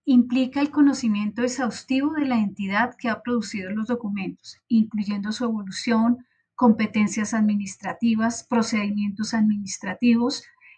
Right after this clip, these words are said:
y tal como nos lo muestra el Acuerdo cero veintisiete del dos mil seis del Archivo General de la Nación, debemos tener en cuenta los principios archivísticos para efectuar dicha identificación. Principio de orden original.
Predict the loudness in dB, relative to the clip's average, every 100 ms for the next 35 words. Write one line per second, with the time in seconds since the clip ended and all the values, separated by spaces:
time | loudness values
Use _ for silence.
0 | _ _ _ _ 2 2 2 6 8 8
1 | 2 0 0 -2 -8 -12 -2 0 0 0
2 | 0 0 -2 -6 -6 -4 -2 0 2 0
3 | -2 -6 -4 -4 -2 -2 -2 -4 -6 -8
4 | -4 -2 -2 -2 -2 -2 -6 -6 -4 -2
5 | -2 -2 -2 0 0 0 2 2 0 -4
6 | _ _ 2 4 6 6 4 4 2 2
7 | 2 2 0 0 -4 -2 -2 0 -2 -2
8 | -2 -2 -2 0 0 0 -4 -2 0 0
9 | 0 0 -4 -4 2 2 0 _ _ _
10 | 0 0 2 2 2 2 0 -4 -12 -12
11 | -10 -8 -10 -12 _ _ _ _ _ _
12 | _ _ _ _ _ _ 0 6 6 6
13 | 2 4 4 4 0 2 2 2 -2 -4
14 | -4